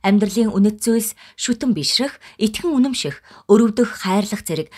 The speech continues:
ёс суртахууны хэм хэмжээ алдагдана. Мансууруулах бодист донтсноор сэтгцийн хувьд дараах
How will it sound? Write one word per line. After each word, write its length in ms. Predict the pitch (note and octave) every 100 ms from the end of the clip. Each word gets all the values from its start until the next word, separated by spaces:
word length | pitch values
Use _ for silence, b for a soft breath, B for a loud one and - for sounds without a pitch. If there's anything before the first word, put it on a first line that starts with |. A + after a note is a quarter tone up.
| B -
ёс 140 | A#3 -
суртахууны 560 | D4+ - E4+ D#4+ E4
хэм 240 | - G#3+ G#3
хэмжээ 480 | D#3 D3 G3+ C4 -
алдагдана. 560 | - D#3 D#3+ C#3 C#3+ E3+ _ _ B B B
Мансууруулах 600 | G3 G#3 A3 B3 A3+ A#3 -
бодист 320 | G3+ G3+ -
донтсноор 720 | F#3+ E3 E3 - - A3+ C4 b b
сэтгцийн 560 | - A3 G#3+ G#3 A3+
хувьд 240 | G#3 F3 E3+ D3+
дараах 400 | F3+ A#3 C4